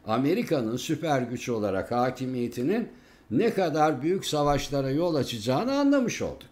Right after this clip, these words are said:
Geçelim. Ama çok iddialı olaylar vardı. Efendim biri çıktı işte medeniyetler çatışmasından bahsetti. Francis Fukuyama diye bir, e, yazar, "Tarihin sonu." dedi ya.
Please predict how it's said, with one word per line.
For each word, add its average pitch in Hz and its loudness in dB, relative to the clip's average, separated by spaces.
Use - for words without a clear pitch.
Geçelim. 185 4
Ama 247 6
çok 254 4
iddialı 190 2
olaylar 123 4
vardı. 95 0
Efendim 160 0
biri 190 -2
çıktı - -6
işte 156 0
medeniyetler 151 2
çatışmasından 123 -2
bahsetti. 98 -4
Francis 185 -2
Fukuyama 165 2
diye 139 0
bir, 135 0
e, 127 -2
yazar, 143 6
"Tarihin 165 8
sonu." 165 2
dedi 85 -2
ya. 69 -10